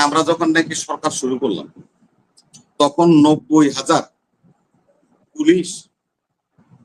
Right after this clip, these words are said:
কাজে যোগদান করে নাই। তাহলে আমাদের কি করার ক-, দরকার ছিল? ডে ওয়ান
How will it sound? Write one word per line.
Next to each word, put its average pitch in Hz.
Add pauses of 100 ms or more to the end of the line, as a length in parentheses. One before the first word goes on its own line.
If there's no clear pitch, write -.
(240)
কাজে 147
যোগদান 127 (100)
করে 110
নাই। - (2250)
তাহলে 175
আমাদের 180
কি 196
করার 180
ক-, - (100)
দরকার 160
ছিল? 139 (1300)
ডে 196 (160)
ওয়ান 110